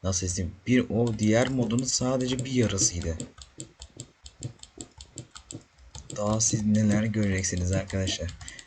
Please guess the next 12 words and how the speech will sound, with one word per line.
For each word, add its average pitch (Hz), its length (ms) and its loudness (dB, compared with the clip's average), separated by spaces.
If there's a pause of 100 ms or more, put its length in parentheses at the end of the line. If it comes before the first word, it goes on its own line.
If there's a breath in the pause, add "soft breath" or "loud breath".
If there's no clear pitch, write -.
(140)
Hele 101 220 2
bir 104 60 -2
Salih 104 460 2
gelsin 110 520 0 (160)
kasalım. 120 480 2 (1500)
Ya 85 280 0
oğlum 110 260 0
ben 107 100 0
niye 123 180 2
sürekli 110 320 -4
düşüyorum 104 340 0
ya? 107 300 -2